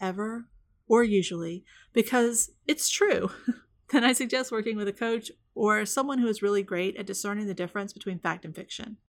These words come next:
I personally call this a logic check when I ask someone to do it for me. Yep, I have to have someone check my own facts for fiction on a semi-regular basis because brains are tricky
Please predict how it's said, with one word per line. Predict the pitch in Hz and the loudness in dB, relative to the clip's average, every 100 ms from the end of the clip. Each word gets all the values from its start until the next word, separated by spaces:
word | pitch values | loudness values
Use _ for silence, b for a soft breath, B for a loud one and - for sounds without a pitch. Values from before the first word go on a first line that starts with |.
| _ _ _ _ | _ _ _ _
I | 226 | 0
personally | 302 294 339 339 | 0 0 -4 -2
call | 254 | 0
this | 233 220 | 0 -2
a | |
logic | 196 180 190 226 | -2 -2 -2 -4
check | - 240 | -6 -6
when | - | -4
I | 190 | -4
ask | 180 180 | -4 -8
someone | - 190 175 170 | -8 -6 -6 -8
to | - | -6
do | 165 | -8
it | - | -8
for | - | -10
me. | - - - _ _ _ _ _ _ _ _ | -10 -12 -18 _ _ _ _ _ _ _ _
Yep, | 330 349 - _ _ _ - | 4 4 -10 _ _ _ 2
I | |
have | 311 330 | 4 2
to | 302 | -2
have | 247 233 | -2 -2
someone | 226 208 | 0 0
check | 196 233 233 | -2 -4 -2
my | 240 | -2
own | 220 233 | -2 -4
facts | 226 185 - | -2 -6 -4
for | - | -8
fiction | 202 185 - 180 | -6 -6 -6 -8
on | - | -4
a | 185 | -4
semi-regular | 190 294 294 294 233 220 233 | -2 -2 -2 -2 -4 -2 -4
basis | 220 165 - - - | -4 -6 -8 -14 -12
because | 208 220 - | -4 -4 2
brains | 277 320 349 | 2 2 0
are | |
tricky | 330 214 - 202 208 | -2 -6 -4 -4 -6